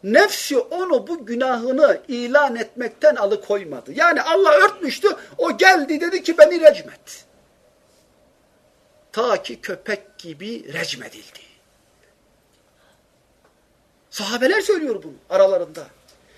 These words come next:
Ve Allah Resulü Aleyhisselatü Vesselam, "Fesâren nebiyyü sallallahu aleyhi ve sellem." ثم مر بجي-، مر بجيفة حمار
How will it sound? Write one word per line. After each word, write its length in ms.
Ve 40
Allah 380
Resulü 320
Aleyhisselatü 600
Vesselam, 360
"Fesâren 560
nebiyyü 300
sallallahu 600
aleyhi 180
ve 60
sellem." 360
ثم 460
مر 320
بجي-، 460
مر 360
بجيفة 680
حمار 420